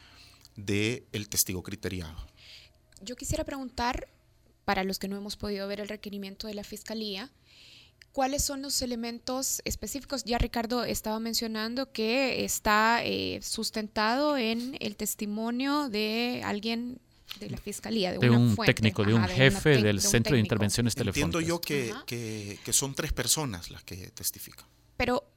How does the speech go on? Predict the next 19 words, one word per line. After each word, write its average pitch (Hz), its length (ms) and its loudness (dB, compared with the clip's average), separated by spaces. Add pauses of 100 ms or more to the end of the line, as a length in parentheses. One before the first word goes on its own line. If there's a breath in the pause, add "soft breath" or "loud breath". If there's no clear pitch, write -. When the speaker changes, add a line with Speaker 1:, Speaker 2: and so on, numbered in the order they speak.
(160)
Speaker 2:
quisiera, 277 680 0
eh, 233 340 -2
que 226 100 -4
profundizáramos 247 880 -4
o 220 200 -6
que 220 120 -6
también 214 260 -6
compartiéramos 240 540 -2
con 220 140 -6
quienes 208 320 -4
nos 208 200 -4
están 214 240 -4
escuchando, 240 640 0 (320 loud breath)
eh, - 120 0
cuál 247 240 4
es 262 120 -2
el 269 120 -2
caso 247 220 2
específico 311 1160 2